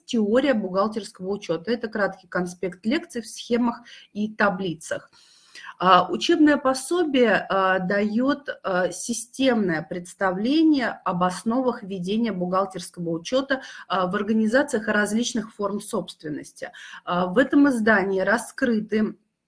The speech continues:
а, сущность, цели и содержание бухгалтерского учёта, его функции и задачи. Освещены основополагающие принципы учёта объекта бухгалтерского наблюдения, а, основные методические приёмы и правила.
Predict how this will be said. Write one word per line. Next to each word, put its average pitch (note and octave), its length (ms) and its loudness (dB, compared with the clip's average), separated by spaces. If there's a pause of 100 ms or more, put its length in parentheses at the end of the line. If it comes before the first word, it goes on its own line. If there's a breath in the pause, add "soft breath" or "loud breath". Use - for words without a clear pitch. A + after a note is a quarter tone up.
(360)
а, F#3+ 260 -2
сущность, G#3 960 -4
цели G3 600 4
и A3+ 240 -2
содержание G3+ 760 0
бухгалтерского A3 760 -2
учёта, A3 460 -2
его G#3+ 380 0
функции C#4 520 -2
и G3+ 60 -2
задачи. E3+ 680 -6 (520 loud breath)
Освещены C#4 600 4
основополагающие A#3 1300 2
принципы F3+ 560 -4
учёта G3+ 500 -2
объекта G#3 640 -2
бухгалтерского F#3 680 -2
наблюдения, G3 840 0 (340 loud breath)
а, F#3+ 240 0
основные B3 600 4
методические G#3+ 800 -2
приёмы G#3 500 0
и G3 160 -8
правила. C#3+ 600 -6